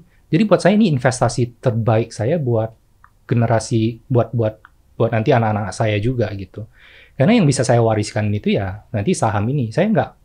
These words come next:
dia boleh me-, menjalankan karir apapun, tapi minimal ini bakal jadi salah satu safety net-nya dia lah. Di mana perusahaan itu akan dijalankan oleh orang-orang terbaik yang akan terus, dia jadi pemegang saham, yang dia bisa men-,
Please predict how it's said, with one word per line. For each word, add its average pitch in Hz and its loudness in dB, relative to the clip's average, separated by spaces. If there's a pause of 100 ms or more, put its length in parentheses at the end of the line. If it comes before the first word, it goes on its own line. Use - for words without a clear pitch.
(380)
dia 175 2
boleh 123 4
me-, 127 2
menjalankan 117 2
karir 113 0
apapun, 139 -2 (320)
tapi 160 -2
minimal 147 2
ini 185 2
bakal 120 0
jadi 123 0
salah 123 2
satu 156 -2
safety 117 -2
net-nya 107 -2
dia 101 -4
lah. 92 -16 (360)
Di - 0
mana 123 4
perusahaan 117 2
itu 110 0
akan 120 2
dijalankan 110 0
oleh 113 -2
orang-orang 110 0
terbaik 95 -6 (720)
yang 127 4
akan 160 0
terus, 160 -2
dia 131 4
jadi 175 4
pemegang 123 2
saham, 123 -6 (160)
yang 123 2
dia 135 4
bisa 160 2
men-, 139 2